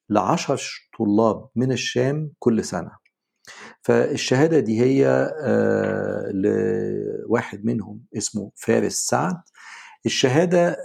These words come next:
بتقول هو دخل المدرسة إمتى وتعلم إيه كل سنة. فأنا هقرأ أول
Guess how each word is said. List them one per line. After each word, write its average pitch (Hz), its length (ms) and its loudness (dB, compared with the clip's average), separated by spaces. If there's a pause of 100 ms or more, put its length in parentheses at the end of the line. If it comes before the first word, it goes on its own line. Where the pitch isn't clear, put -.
(120)
بتقول 160 720 0 (200)
هو 120 760 2
دخل 107 340 -2
المدرسة 98 580 -4
إمتى 139 380 -4 (180)
وتعلم 127 680 0
إيه 139 380 0
كل 120 280 2
سنة. 92 340 -4 (1200)
فأنا 151 220 2
هقرأ 165 180 2
أول 127 440 2